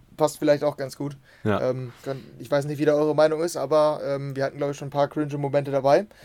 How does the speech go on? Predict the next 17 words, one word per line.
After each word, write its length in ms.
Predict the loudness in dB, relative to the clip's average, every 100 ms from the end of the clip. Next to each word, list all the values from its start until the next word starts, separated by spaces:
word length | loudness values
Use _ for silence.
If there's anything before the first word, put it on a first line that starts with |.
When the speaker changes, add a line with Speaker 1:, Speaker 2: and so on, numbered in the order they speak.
| -20 -2
Speaker 1:
Aber 240 | 6 6
immer 200 | 8 4
wieder 140 | 4 4
unterhaltsam, 440 | 6 4 2 -2
hoffe 160 | -6 -6
ich 60 |
doch. 240 | -6 -6 -8 -20 -20 _ 0
Ähm, 420 | 0 0 -4 -4
ja, 100 | 2
bei 120 | 2
mir 140 | 4 2
ist 60 |
es 100 | 0
nicht 140 | -4 -2
so 100 | -2
unterhaltsam 500 | 2 2 2 0 -4
diesmal. 380 | -4 -2 -2